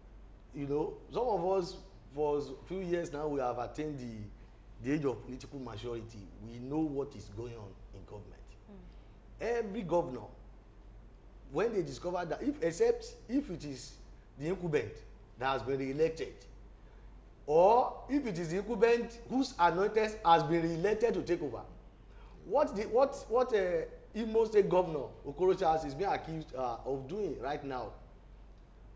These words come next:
Speaker 1: if they are, if they are proved, what me I have read,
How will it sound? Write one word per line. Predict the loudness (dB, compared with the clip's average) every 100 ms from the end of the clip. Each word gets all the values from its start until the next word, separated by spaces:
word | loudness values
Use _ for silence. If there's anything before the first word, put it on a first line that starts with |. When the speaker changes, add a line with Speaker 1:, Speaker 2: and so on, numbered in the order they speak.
| -20 -4
Speaker 1:
if | 4 6 6 0 -14 -20 -18 -4
they | 4
are, | 6 8 4 0 2
if | 2 4
they | 4
are | 4
proved, | 2 -4 -4 -4 -8 -12 -14 -18 -20 -20 -20 -16 0
what | 2 2
me | 6
I | 6 8
have | 6 4
read, | 4 4